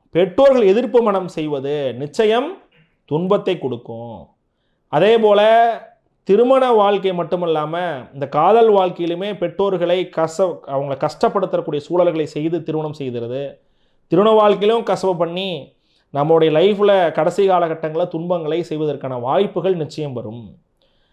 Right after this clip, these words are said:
அதே போல ஆப்போசிட் இருக்கக்கூடிய ஜெண்டருடைய கணவன்னா மனைவி, மனைவினா கணவன், காதலன்னா காதலி, காதலினா காதலன்,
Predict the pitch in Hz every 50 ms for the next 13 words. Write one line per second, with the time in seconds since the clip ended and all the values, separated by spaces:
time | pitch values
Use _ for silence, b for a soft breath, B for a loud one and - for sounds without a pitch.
0 | _ _ _ - 151 180 226 240 247 247 226 214 208 214 208 202 185 151 123 113
1 | 98 - _ _ - 151 185 220 226 - 277 254 254 233 226 202 208 180 185 175
2 | 180 175 165 151 139 151 160 180 190 190 196 185 170 156 147 147 151 165 170 165
3 | 135 113 107 107 104 _ _ _ _ _ _ - 147 143 165 180 185 180 175 180
4 | 190 202 190 180 165 160 165 160 156 165 165 156 127 107 117 123 135 156 175 180
5 | 175 175 180 190 196 185 - 151 156 151 147 156 151 135 123 - 131 143 156 165
6 | 175 170 170 170 175 190 190 160 - 156 151 151 151 147 156 151 139 - 139 143
7 | 156 156 147 147 156 175 180 - 135 117 110 107 101 90 -